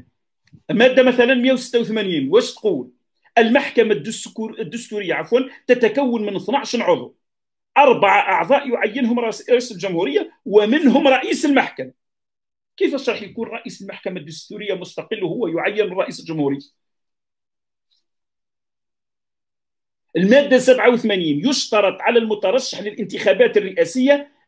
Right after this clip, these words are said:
أن يدين بالإسلام. كيف سيتم إثبات بأن هذا الشخص يدين بالإسلام؟ نحن عندنا جواز ما يكتبلكش فيه الديانة نتاعك، ولا بطاقة التعريف يكتب، يكتب لك فيه الديانة نتاعك، ولا وثيقة تكت-،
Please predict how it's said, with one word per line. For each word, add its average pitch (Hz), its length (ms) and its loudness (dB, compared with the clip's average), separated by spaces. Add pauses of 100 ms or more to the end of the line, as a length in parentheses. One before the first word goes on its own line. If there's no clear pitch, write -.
(120)
أن 247 200 6
يدين 277 500 4
بالإسلام. 156 580 -8 (640)
كيف 320 180 0
سيتم 240 500 -4
إثبات 247 360 0
بأن 214 240 -4
هذا 202 200 -6
الشخص - 340 -12
يدين 175 240 -10
بالإسلام؟ - 420 -14 (400)
نحن 208 460 2 (1300)
عندنا 139 360 0
جواز 165 400 4
ما 180 140 0
يكتبلكش 170 440 -6
فيه 185 120 -4
الديانة 139 380 0
نتاعك، - 280 -12 (200)
ولا 151 320 4
بطاقة 190 420 0
التعريف 180 460 0
يكتب، 202 560 -6
يكتب 190 520 -4
لك 185 100 -10
فيه 180 100 -4
الديانة 151 400 2
نتاعك، 123 320 -6 (320)
ولا 190 420 8
وثيقة 196 580 2
تكت-، 196 360 -2